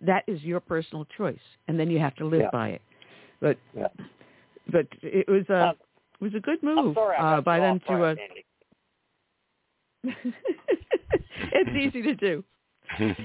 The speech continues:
Speaker 1: It's easy to do. Now, listen, uh, we were talking about the I R S and tax and tax cheats and everything else, but what is this that, uh, Chuck, Senator Chuck Grassley uncovered, um,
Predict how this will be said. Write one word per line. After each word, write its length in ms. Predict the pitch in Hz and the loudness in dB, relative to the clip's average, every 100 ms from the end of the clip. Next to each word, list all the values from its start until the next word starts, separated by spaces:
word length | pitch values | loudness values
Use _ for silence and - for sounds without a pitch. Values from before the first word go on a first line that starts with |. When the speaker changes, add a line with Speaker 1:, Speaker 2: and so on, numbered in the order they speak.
| - | -6
Speaker 1:
It's 240 | 269 220 | -4 -4
easy 340 | 233 240 220 202 | -4 -4 -4 -4
to 80 | 180 | -2
do. 280 | 190 170 180 - - - - | 0 0 -2 -14 -20 -16 -2
Now, 160 | 247 - | 0 0
listen, 500 | 262 381 - - 98 _ _ - - | 0 0 0 -2 -2 _ _ -20 -4
uh, 240 | 196 190 185 | 2 4 4
we 120 | 214 | 2
were 100 | 233 | -2
talking 320 | 226 277 311 349 | -2 -4 -4 -2
about 200 | 214 196 | -2 0
the 220 | 170 156 - | 0 0 0
I 220 | 190 202 | 2 2
R 140 | 190 | 2
S 120 | 165 160 | 2 -2
and 120 | 156 | -8
tax 340 | - 156 156 - | 0 2 2 -2
and 120 | 127 | -6
tax 260 | 170 156 - - | 0 0 -2 -10
cheats 200 | 143 - | -10 -6
and 100 | 147 | -2
everything 320 | 135 135 151 | -2 0 2
else, 220 | 165 147 - - - - _ _ 185 - | 4 2 0 -14 -20 -20 _ _ -20 2
but 240 | 202 185 - _ _ _ _ _ _ _ _ _ | 4 4 2 _ _ _ _ _ _ _ _ _
what 340 | 202 196 285 480 | -6 -2 0 2
is 140 | 339 262 | 2 2
this 140 | 208 190 | -2 0
that, 200 | 190 - | -2 0
uh, 120 | 180 165 - | 0 0 -2
Chuck, 140 | 269 - - - | -4 -6 -12 -4
Senator 280 | 233 233 196 | 2 2 2
Chuck 260 | - 214 - | 2 -2 2
Grassley 380 | 202 185 180 - | 2 2 0 -2
uncovered, 680 | 156 156 - 214 165 131 131 _ _ _ - | -2 -2 2 2 4 2 0 _ _ _ 0
um, 580 | 156 156 151 151 147 | 4 6 8 6 2